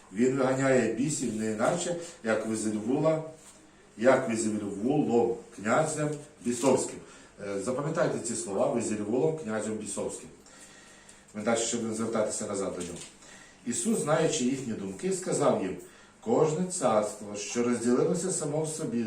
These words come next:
запустіє, і кожне місто чи дім, що розділилися самі в собі,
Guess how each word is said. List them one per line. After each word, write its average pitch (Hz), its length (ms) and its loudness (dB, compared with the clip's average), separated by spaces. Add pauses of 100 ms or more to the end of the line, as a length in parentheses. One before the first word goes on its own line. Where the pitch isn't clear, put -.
(160)
запустіє, 123 800 -2 (300)
і 113 40 -10
кожне 113 760 0
місто 131 420 -6
чи - 180 -8 (140)
дім, 123 280 0 (360)
що 131 180 -2
розділилися 120 680 4
самі 120 280 -2
в 104 60 -2
собі, 139 520 -2